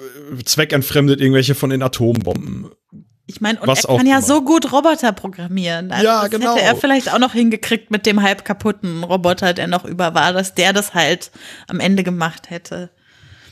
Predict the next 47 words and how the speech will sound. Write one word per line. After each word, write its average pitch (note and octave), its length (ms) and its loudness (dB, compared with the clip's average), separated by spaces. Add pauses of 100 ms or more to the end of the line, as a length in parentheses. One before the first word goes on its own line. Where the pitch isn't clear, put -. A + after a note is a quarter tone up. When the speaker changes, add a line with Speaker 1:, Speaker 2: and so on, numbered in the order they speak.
(120)
Speaker 2:
Es - 80 -14
hätte A3+ 180 0
so E4 140 4
viele D#4 220 2
Möglichkeiten G3+ 640 -2
gegeben, F#3+ 680 0
das G#3+ 160 -2
zu A#3+ 140 2
Speaker 1:
Damit G#3+ 140 4
Speaker 2:
einem G#3+ 100 4
Speaker 1:
hätte A3 100 -2
er D#3 60 0
Speaker 2:
logischeren F#3 240 2
Ende F#3 300 0
zu G3 160 -2
führen. - 520 -10 (240)
Speaker 1:
Genau, D#3 320 2
dann A2 100 4
hätte D3+ 200 2
er B2 100 2
seinen A#2+ 220 0
eigenen A#2+ 260 0
Tod G3 220 0
gefaked, E3 480 0
niemand D3 260 2
hätte A#2+ 160 0
mehr A2 160 2
nach G#2 160 0
ihm G2+ 140 -2
gesucht D#3 420 2 (260)
und B2 140 -2
er B2 240 2
wohnt C3 240 2
in B2+ 80 0
der A2+ 140 2
Kuppel C#3+ 360 2
im A2 200 -2
Wald C#3 320 4
und, A2 440 -4
äh, G#2 300 2 (560)
ja, F#2 160 -4
kümmert B2 320 0
sich - 160 -6
da G#2 80 2
um G#2 140 2
seine G#2 200 2
Pflanzen. F2 540 -8